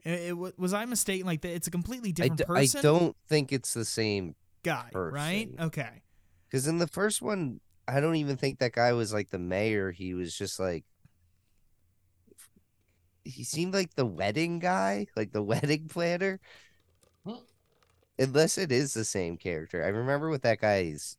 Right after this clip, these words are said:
Speaker 2: uh, picture wa-, yes, it is. <laughs> It's also the Burgermaster, so it's the
Speaker 1: Boom.
Speaker 2: same guy. Wow.
Speaker 1: Is it the same
Speaker 3: I was gonna
Speaker 1: actor?
Speaker 3: say, I
Speaker 2: No, no, no. It's,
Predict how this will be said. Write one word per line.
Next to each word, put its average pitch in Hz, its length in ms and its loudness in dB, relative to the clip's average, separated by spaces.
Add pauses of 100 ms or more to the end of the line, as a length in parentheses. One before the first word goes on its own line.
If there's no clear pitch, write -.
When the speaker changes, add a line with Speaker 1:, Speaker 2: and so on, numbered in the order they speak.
(100)
Speaker 2:
uh, 82 220 -2
picture 85 380 -6
wa-, 76 140 -8
yes, 156 420 4
it 139 120 4
is. 139 360 4
<laughs> - 0 -
It's 175 240 6
also 190 340 4
the 175 140 0
Burgermaster, 110 1000 2
so 123 160 0
it's 127 160 2
the 160 60 0
Speaker 1:
Boom. - 0 -
Speaker 2:
same 151 320 -2
guy. 113 440 0 (1080)
Wow. 98 640 0 (1080)
Speaker 1:
Is 175 140 2
it 214 80 0
the 208 60 -2
same 226 240 2
Speaker 3:
I 135 80 6
was 151 160 6
gonna 156 160 8
Speaker 1:
actor? 139 140 2
Speaker 3:
say, - 20 -4
I 139 180 2 (580)
Speaker 2:
No, 170 120 8 (220)
no, 180 40 6
no. 131 300 6
It's, 123 260 -2